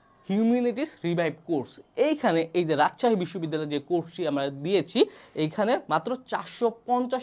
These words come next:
টাকা অফার মূল্যের বিনিময়ে আমরা চব্বিশটি ক্লাস দিচ্ছি। চব্বিশটি ক্লাসে একদম তোমাদের বেসিক যে ম্যান্ডেটরি ব্যাপারগুলো আছে ধরিয়ে দিয়েছি, যাতে তোমরা খুব অল্প সময়ে রাজশাহী বিশ্ববিদ্যালয়ের সর্বোচ্চ প্রিপারেশন নিতে পারো।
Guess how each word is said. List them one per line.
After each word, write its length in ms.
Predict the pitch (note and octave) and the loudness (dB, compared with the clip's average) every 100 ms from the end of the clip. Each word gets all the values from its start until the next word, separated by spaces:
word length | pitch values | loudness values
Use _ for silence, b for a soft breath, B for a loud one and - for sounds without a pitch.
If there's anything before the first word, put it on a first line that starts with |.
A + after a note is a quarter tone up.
| B3+ | -4
টাকা 140 | B3 - E3 | -6 -4 -6
অফার 220 | F3+ G3 F3+ | -2 -2 -2
মূল্যের 260 | D3+ D#3 | -2 -4
বিনিময়ে 400 | C#3 C#3 C#3+ D3 C3+ | -4 -2 0 0 4
আমরা 140 | F3+ - B B B | 4 2 B B B
চব্বিশটি 480 | C4 A3+ A#3+ B3 F3 | 0 2 2 0 -2
ক্লাস 220 | E3+ C3+ B2 | 0 -2 -2
দিচ্ছি। 240 | B2+ - B2+ - | -8 -8 -12 -4
চব্বিশটি 400 | G#3+ G#3 B3 A3+ E3 | -2 0 -2 -4 0
ক্লাসে 260 | C3 C3 - C#3 | 0 0 -6 -4
একদম 180 | D3+ F#3 | -4 -6
তোমাদের 220 | F3+ E3+ D3 - | -6 -4 -4 -2
বেসিক 340 | D3 D#3 A#3+ - b b - | -4 -2 -6 -6 b b -4
যে 60 | E3+ D3+ | 0 2
ম্যান্ডেটরি 500 | D#3 A#3 B3+ B3 A3+ F3 | 2 2 0 0 -2 0
ব্যাপারগুলো 340 | D#3 F#3+ E3 C3+ | 2 0 0 -4
আছে 100 | G3 C#3 | -4 -4
ধরিয়ে 240 | D3 E3 D#3+ | -4 -2 0
দিয়েছি, 200 | D3+ B2+ A#3+ C3 | -2 -2 -4 -2
যাতে 180 | - D#3+ | -2 -4
তোমরা 200 | D3+ E3+ - B B - | 0 2 2 B B 0
খুব 160 | B3 F#3 - A3+ | 0 0 0 2
অল্প 200 | B3+ B3 C4 - | 2 2 0 0
সময়ে 300 | D#3+ C3 D3+ D#3 | -4 -2 0 -2
রাজশাহী 380 | C3+ - - G3+ D3 | -6 -10 -4 -4 -4
বিশ্ববিদ্যালয়ের 480 | C3+ D3+ C#3+ D3 E3 | -6 -10 -8 -8 -6
সর্বোচ্চ 360 | E3+ F3+ G#3+ B3 A#3+ | -6 -6 -6 -8 -4
প্রিপারেশন 400 | G3 F#3+ E3 D#3 | -2 -2 -2 -4
নিতে 140 | C#3+ D3+ | -2 0
পারো। 120 | B2+ | 0